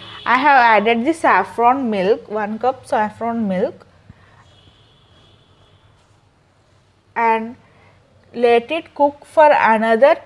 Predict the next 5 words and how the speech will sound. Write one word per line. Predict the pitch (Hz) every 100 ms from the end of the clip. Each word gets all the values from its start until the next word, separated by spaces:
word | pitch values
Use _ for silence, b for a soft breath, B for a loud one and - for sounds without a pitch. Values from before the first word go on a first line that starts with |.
| _
ten | 277 247 240 247
minutes. | 214 185 220 480 - - - - _ _ _ _ _ _ b b b b b b _ _ _ _ _
Even | 254 262 269 311
added | 311 240 220 277
half | 302 262 247 294